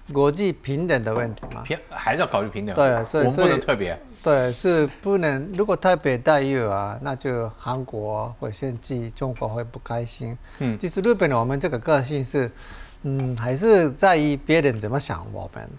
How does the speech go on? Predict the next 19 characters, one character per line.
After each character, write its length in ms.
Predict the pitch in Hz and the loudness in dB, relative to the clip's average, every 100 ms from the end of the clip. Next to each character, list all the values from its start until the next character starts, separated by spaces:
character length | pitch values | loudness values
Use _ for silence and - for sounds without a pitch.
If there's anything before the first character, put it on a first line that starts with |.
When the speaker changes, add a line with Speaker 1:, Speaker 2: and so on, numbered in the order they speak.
| - - - | -20 -20 -8
Speaker 1:
所 300 | - 156 180 | 4 6 8
以 140 | 170 | 6
呢， 540 | 151 147 147 143 147 151 | 6 6 6 4 0 -2
Speaker 2:
<laughs> 40 | |
Speaker 1:
就 320 | 185 180 170 | 2 4 4
一 140 | 160 185 | 2 2
种， 260 | 175 143 - | 2 0 -2
哎， 260 | 160 156 135 | 0 2 2
就 380 | 175 160 143 - - 156 | 0 2 2 -2 -8 -4
看 160 | 170 | -2
这 140 | 147 165 | 2 2
边 200 | 170 165 | 2 4
又 140 | 156 | 4
看 260 | 143 156 135 | 4 -2 0
这 140 | 147 | 0
边， 400 | 139 156 151 151 151 - - - - - | 0 2 2 0 -6 -16 -20 -20 -20 -10
还 160 | 139 | -6
是 140 | 135 196 | 0 6
要 360 | 180 143 120 | 8 6 4